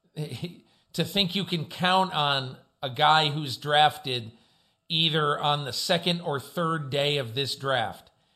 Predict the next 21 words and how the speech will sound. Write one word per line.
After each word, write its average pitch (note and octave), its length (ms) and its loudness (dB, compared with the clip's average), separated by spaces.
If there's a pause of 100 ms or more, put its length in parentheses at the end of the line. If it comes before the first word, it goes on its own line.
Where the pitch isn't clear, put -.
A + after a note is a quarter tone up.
(160)
and D3 160 -2
to C#3+ 60 -2
think F3 320 -2
that D3 160 -6
that D#3 240 2
guy D3+ 240 4
can D3 260 -8
step D#3+ 540 -2
in A#2+ 400 -2 (420)
and D3 220 0
to D3 60 -4
give C#3+ 300 0
you D3 360 -4 (160)
anything G#3 680 2 (420)
in D#3 180 -2
September, D3 760 -2 (340)
like C#3+ 260 0
what C#3+ 160 -4
Richard D3+ 380 -4
Sherman D3 420 -2
could, D3 300 -2